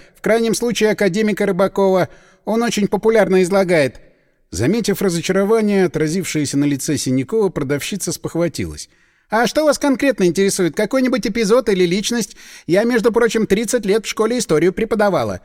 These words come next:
«Эпизод, эпизод», — кивнул Синяков. «Была ли здесь какая-нибудь битва еще до основания города?» «Вы, очевидно, имеете в виду побоище у Соборной горы, упомянутое в Радзивийской летописи».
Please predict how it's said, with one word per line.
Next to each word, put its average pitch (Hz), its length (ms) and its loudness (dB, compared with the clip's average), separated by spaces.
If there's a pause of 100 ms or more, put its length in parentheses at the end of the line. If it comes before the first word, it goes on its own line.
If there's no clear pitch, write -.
(180)
«Эпизод, 139 760 2
эпизод», — 120 640 -2 (220)
кивнул 87 340 -6
Синяков. 85 520 -8 (340)
«Была 135 300 0
ли 190 100 4
здесь 156 320 0
какая-нибудь 151 640 0
битва 113 440 -2
еще 127 440 0
до 120 260 0
основания 98 640 0
города?» 95 480 -4 (320)
«Вы, 220 260 2
очевидно, 233 520 -2
имеете 233 360 0
в 233 40 -2
виду 226 180 0
побоище 220 640 2
у 180 240 2
Соборной 196 480 0
горы, 196 340 2
упомянутое 208 960 0
в 175 60 0
Радзивийской 214 720 -2
летописи». 127 640 -2